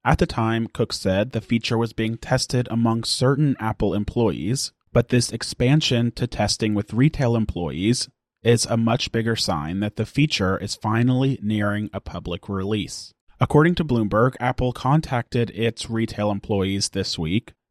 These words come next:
to offer them a test version of the service. Apple has about two hundred and seventy stores in the United States and more than eighty thousand employees across those stores,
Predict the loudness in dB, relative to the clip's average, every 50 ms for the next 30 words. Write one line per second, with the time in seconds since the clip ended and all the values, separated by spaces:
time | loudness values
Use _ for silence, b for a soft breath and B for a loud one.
0 | -4 0 2 4 4 2 4 2 0 0 2 0 0 0 0 -2 -4 -4 -2 -2
1 | 0 0 -2 -4 -4 0 2 2 2 2 2 0 0 0 -2 0 0 -2 -2 -2
2 | -4 -4 -4 -2 -2 -2 -4 -4 -2 0 0 0 0 -2 -4 -6 -8 _ _ _
3 | _ 0 0 2 4 4 2 4 4 2 2 2 2 0 0 -2 -2 -2 0 0
4 | 2 2 0 _ 2 4 4 6 6 4 4 2 0 0 0 -2 -2 -2 -2 0
5 | 0 2 2 2 2 0 0 0 0 0 2 2 2 2 0 -2 -4 -2 0 2
6 | 4 4 4 4 2 2 2 2 2 0 -2 -4 -6 -4 -2 -2 -2 -2 -2 -4
7 | -8 -8 _ _ _ _ 0 2 4 4 4 4 2 2 2 2 4 4 2 2
8 | 0 -2 -2 -2 -2 0 2 4 4 4 4 4 2 4 4 2 2 0 -2 -2
9 | -2 -2 -4 -4 -2 0 2 2 4 2 2 0 0 0 0 -2 -6 -6 -2 2
10 | 2 2 2 2 0 0 0 0 2 0 -2 -2 -2 -4 -6 -2 -2 -2 -2 -2
11 | -4 -8